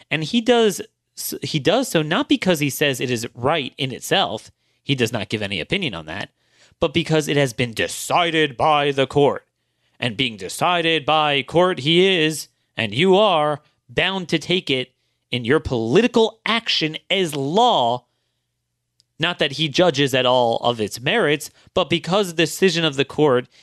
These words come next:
is to him a, quote, 'Thus says the Lord.'" And then people started applauding, according to the transcript. "He places it on that ground alone, and you will bear in mind that thus committing himself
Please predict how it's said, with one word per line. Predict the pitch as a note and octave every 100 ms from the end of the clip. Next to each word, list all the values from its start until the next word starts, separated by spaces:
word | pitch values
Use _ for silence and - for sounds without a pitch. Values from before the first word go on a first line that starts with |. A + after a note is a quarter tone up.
| _ -
is | B2+
to | - C3
him | A#2+ E3 C#3 C3 - _ -
a, | A2+ A2+
quote, | - D#3 D3+ _ _ -
'Thus | C3 G3+
says | - - A3 G3
the | G3+
Lord.'" | A3 A3 E3+ B2 G#2 _ _ _
And | A#2 A#2+
then | A2
people | C#3 C#3 A2+
started | - G#2+ G2 F2+
applauding, | - A#2+ A2+ G2 F#2
according | F2 - F#2+
to | F#2
the | G2
transcript. | - F#2+ F#2+ - - _ _ _ _ - - - - -
"He | - F#3
places | - - A#3 A#3 A3
it | G#3 G3
on | F#3+
that | F#3 E3
ground | C3 E3+ F3+ F3
alone, | E3 E3+ A#2 G2+
and | - C3+
you | C3 E3+
will | D#3+
bear | C3+ D#3 F3+
in | F3
mind | E3+ F3 E3+
that | C3+ C3+
thus | B2+ A#2+ E3 - - _ _ _ _ _ _ -
committing | D3 D3 F3+
himself | F3+ D3+ - E3+ E3